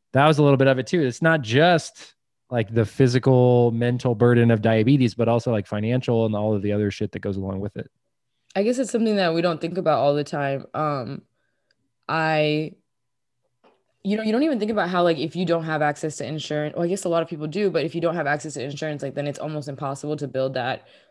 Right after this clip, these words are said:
Speaker 2: relationship with an endocrinologist because, like,
Speaker 1: Or if
Speaker 2: you
Speaker 1: your
Speaker 2: ain't got the
Speaker 1: insurance changes, I th-,
Speaker 2: juice.
Speaker 1: I think about it all the time. I don't know. You, you might not think about it much, but I think about it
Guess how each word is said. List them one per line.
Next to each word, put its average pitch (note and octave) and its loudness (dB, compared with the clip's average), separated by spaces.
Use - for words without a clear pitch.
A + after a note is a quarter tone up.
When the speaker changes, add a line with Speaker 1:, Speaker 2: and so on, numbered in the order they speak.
Speaker 2:
relationship D3+ -4
with F3 -2
an E3+ -4
endocrinologist E3+ -6
because, C#3+ -6
like, C3 -2
Speaker 1:
Or C#3+ 2
if D#3 4
Speaker 2:
you F3+ 4
Speaker 1:
your - 4
Speaker 2:
ain't F#3+ 6
got D3 6
the C#3+ 6
Speaker 1:
insurance G3 4
changes, D3+ 4
I F#3+ 2
th-, F3+ 4
Speaker 2:
juice. - -14
Speaker 1:
I G3 2
think A3+ 2
about B2 4
it G#2 -2
all C3+ 6
the A#2+ 2
time. A#2 0
I C3+ -2
don't C#3+ 4
know. A#2 4
You, D3 6
you C3+ 0
might D3+ 4
not B2 4
think B2 0
about G#2+ 0
it G#2 -2
much, G#2+ -2
but G#2+ -8
I C3 0
think B2+ 0
about A2+ 0
it A2 -8